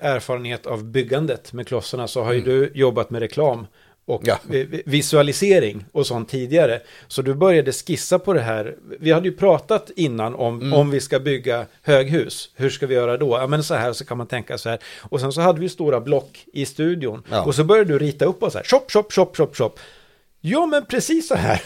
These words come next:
Speaker 1: <laughs> Alltså, för då, då, det blir ju liksom en, en annan grej. Om man har en bild.
Speaker 2: Mm.
Speaker 1: Så att, och där behöver man ju vara överens om vad det är vi ska bygga. Så det var jättebra. Du kom in med den kompetensen, liksom.
Speaker 2: Där kan jag komma in med en liten,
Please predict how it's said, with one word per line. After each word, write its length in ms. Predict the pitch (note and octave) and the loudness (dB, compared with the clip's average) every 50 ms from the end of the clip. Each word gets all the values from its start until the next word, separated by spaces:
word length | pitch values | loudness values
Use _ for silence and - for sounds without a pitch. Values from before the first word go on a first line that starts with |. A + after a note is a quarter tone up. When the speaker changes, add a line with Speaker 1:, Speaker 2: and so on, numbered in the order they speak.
| - - - - - - - - | -8 -6 -6 -6 -4 -4 -4 0
Speaker 1:
<laughs> 20 | - | 4
Alltså, 240 | E3 F3 D#3+ F3 F3+ | 4 6 6 4 2
för 200 | D3+ E3+ - E3 | 2 2 2 6
då, 120 | E3 F#3+ F#3+ | 8 6 8
då, 260 | F3+ G3 G3 F#3+ F#3 F#3 | 8 4 2 2 -2 -2
det 140 | F#3 F3 F#3+ | 2 4 4
blir 140 | F3 F#3+ G3+ | 4 4 4
ju 80 | G#3 G#3 | 4 4
liksom 300 | F#3 E3 - - D#3+ D#3 | 2 0 0 -2 0 0
en, 160 | D3+ D3+ D3 | 0 0 0
en 500 | D3+ D#3 - D3+ C#3+ C#3 C#3 C3+ B2 A2 - _ _ _ _ _ _ _ _ _ _ _ _ _ _ - - | -2 -2 -2 -2 0 0 0 -2 -4 -8 -14 _ _ _ _ _ _ _ _ _ _ _ _ _ _ -14 -2
annan 400 | D#3+ D3+ C#3 C3+ C3+ C3 C3+ C3+ | 0 0 2 2 0 -4 -2 0
grej. 300 | D#3 E3+ C3+ A#2 B2+ - | 2 2 2 2 0 -2
Om 120 | - D3 | -2 -2
man 120 | D3 D3+ D3 | -2 0 2
har 180 | C#3+ E3+ E3 | 2 4 4
en 120 | D#3+ D#3 D3 | 4 2 2
bild. 340 | E3 E3 D#3 C3 A2 G#2+ - - - - | 2 2 2 0 -4 -10 -14 -14 -16 -10
Speaker 2:
Mm. 260 | A2 A#2 G#2 F2 E2 D#2+ - | -8 -6 -6 -6 -8 -12 -12
Speaker 1:
Så 160 | - - - | -2 4 4
att, 180 | C#3+ C3+ - - | 4 4 2 -6
och 180 | - - D#3 D3+ | -6 -2 2 6
där 140 | D#3 D#3 | 6 6
behöver 340 | E3+ F3+ E3 D#3+ F3+ F#3+ F#3+ | 6 6 6 6 6 6 4
man 120 | F3+ F3 E3 | 0 2 2
ju 120 | D#3 D3 | 2 0
vara 280 | C#3+ D#3 C#3 C#3+ C#3+ C#3+ | -2 -2 0 2 4 4
överens 440 | C#3+ D3 G#3+ A#3 C#3 A2 G#2+ - | 6 4 4 2 2 -2 -6 -10
om 220 | C#3 C3 B2+ B2+ C#3 | -8 -8 -8 -8 -2
vad 140 | C#3 C3+ B2+ | 0 2 2
det 40 | B2 | 2
är 60 | A#2+ | 0
vi 100 | A#2+ B2 | -4 -6
ska 140 | - - B2+ | -6 -6 -2
bygga. 360 | B2 C#3 C3+ D3 E3 C3+ A#2+ | -2 -2 -2 -2 -4 -4 -4
Så 120 | - - | -6 -6
det 60 | C#3 D3 | -2 0
var 120 | D3+ D3 | 2 2
jättebra. 380 | D3+ D3+ - - E3+ F3 E3 C#3 | 2 2 0 -2 0 0 0 2
Du 100 | C#3+ C#3+ | 2 0
kom 300 | - D#3+ D3+ C#3+ C#3+ D3+ | 2 2 2 2 0 -2
in 180 | D3 C#3 C#3 | -2 0 2
med 80 | C#3 C#3 | 4 4
den 160 | E3+ F#3+ F#3 | 4 4 4
kompetensen, 640 | - F3+ E3+ C#3+ D3 - A#2 A2+ G#2+ - - - - | 0 -2 -2 -4 -6 -8 -8 -10 -10 -12 -14 -16 -16
liksom. 180 | - - F2+ | -16 -12 -4
Speaker 2:
Där 100 | G2 G2 | -4 -4
kan 140 | F#2+ - - | -4 -2 -6
jag 100 | G2 F#2 | -6 -6
komma 200 | - - F#2 G2 | -6 -8 -8 -8
in 120 | G2 G2+ G2 | -8 -8 -8
med 60 | F#2 | -8
en 60 | E2+ | -10
liten, 360 | D#2+ D#2 - F#2 E2+ D#2 C#2+ | -10 -10 -10 -10 -10 -10 -12